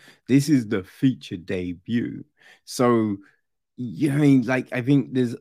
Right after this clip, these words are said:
the little things that you can go, "Mm," I, I mean, we can let that slide, right? Because all in all, the film, it,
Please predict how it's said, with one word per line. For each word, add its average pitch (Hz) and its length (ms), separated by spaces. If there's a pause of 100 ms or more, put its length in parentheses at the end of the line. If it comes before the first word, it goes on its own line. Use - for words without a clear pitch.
(100)
the 120 240 (240)
little 127 680 (180)
things 135 320
that 127 80
you 113 120
can 123 200
go, 117 180 (120)
"Mm," 151 340 (920)
I, 113 380
I 123 80
mean, 139 220
we 165 80
can 143 200
let 110 140
that 80 180
slide, - 520 (640)
right? 123 260
Because 131 560 (1500)
all 185 300
in 131 180 (180)
all, 110 640 (1040)
the 131 300
film, 160 920 (800)
it, 151 160